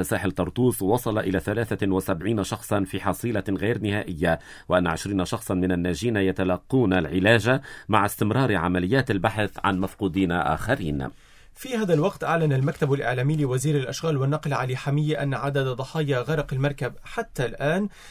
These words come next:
Speaker 2: بلغ واحدا وسبعين شخصاً، بينهم تسعة لبنانيين، فيما نجا عشرون آخرون، بينهم خمسة لبنانيين، اثنا عشر سورياً وثلاثة فلسطينيين.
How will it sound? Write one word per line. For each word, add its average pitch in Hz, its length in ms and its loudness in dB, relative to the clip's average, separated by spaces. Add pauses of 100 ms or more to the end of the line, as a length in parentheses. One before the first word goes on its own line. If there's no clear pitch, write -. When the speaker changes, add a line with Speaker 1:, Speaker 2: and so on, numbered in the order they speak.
(140)
Speaker 2:
بلغ 175 520 2
واحدا 160 400 2
وسبعين 139 440 -2
شخصاً، 143 340 -4
بينهم 135 420 0
تسعة 131 380 -2
لبنانيين، 127 560 -2 (260)
فيما 135 340 0
نجا 143 280 4
عشرون 151 640 -2
آخرون، 156 520 -2
بينهم 117 380 -2
خمسة 208 440 -2
لبنانيين، 175 540 -4 (320)
اثنا 180 280 0
عشر 202 320 0
سورياً 175 520 -2 (240)
وثلاثة 139 680 -2 (120)
فلسطينيين. - 720 -4